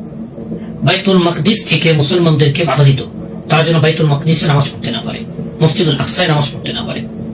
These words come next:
ঠিক তদ্রুপ হুদাইবিয়ার সন্ধির দিন মক্কার মুশরিকরা নবীজি সাল্লাল্লাহু আলাইহি ওয়াসাল্লামকে মসজিদে হারামে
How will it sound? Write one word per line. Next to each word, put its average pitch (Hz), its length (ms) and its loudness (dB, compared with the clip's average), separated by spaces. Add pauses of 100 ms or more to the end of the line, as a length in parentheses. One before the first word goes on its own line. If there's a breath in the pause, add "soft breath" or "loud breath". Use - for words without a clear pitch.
(360)
ঠিক 285 240 0
তদ্রুপ 214 380 2 (440)
হুদাইবিয়ার 214 340 4
সন্ধির 185 460 2
দিন - 260 0 (360)
মক্কার 190 320 2
মুশরিকরা 185 460 2
নবীজি 175 300 4
সাল্লাল্লাহু 143 580 2
আলাইহি 135 300 4
ওয়াসাল্লামকে 151 720 2 (520 loud breath)
মসজিদে 190 580 4 (180)
হারামে 170 540 0